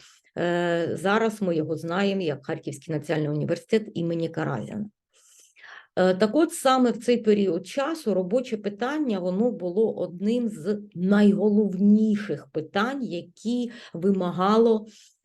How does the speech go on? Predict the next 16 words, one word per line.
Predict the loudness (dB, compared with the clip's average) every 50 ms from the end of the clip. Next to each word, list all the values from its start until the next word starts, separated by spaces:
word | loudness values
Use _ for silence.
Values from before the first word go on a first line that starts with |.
| _ -4 -2
е, | 2 2 4 4 4 4 4 4 4 4 4 2 0 -2
суспільство | -4 -2 -4 -4 -4 -6 -6 0 2 2 2 2 0 0 0 0
до | 2 4 4 4
вирішення. | 4 4 2 2 2 2 2 0 -4 -6 -8 -12 -12 -12 -12 -12 -12 -14 -14 -8
Це | -8 -8
питання, | -6 -8 -10 -8 -6 -6 -4 -2 -2 0 0
яке | 2 2 0 0 -2 -2 -2 -2 -2 -4 -6 -12
ставилось | -18 -16 _ -4 -4 -2 0 2 2 4 4 4 2 0 -4 -4
між | -2 -2 -2 -2 -2
різними | -2 -2 0 -2 -2 -2 -2 -2 0 0 0 -2
верствами | -2 0 0 0 0 0 -2 -4 -8 -6 -4 -4 -4 -4 -4
населення | -6 -6 -6 -4 0 2 4 4 6 6 6 6 6 4
і | 2 0 -4 -4
різними | -4 -4 -6 -6 -4 -4 -4 -4 -4
соціальними | -8 -10 -14 -12 -4 -2 0 2 2 2 2 0 0 0 0 -2
групами. | -2 -2 -2 -4 -4 -6 -6 -6 -6 -6 -4 -6 -10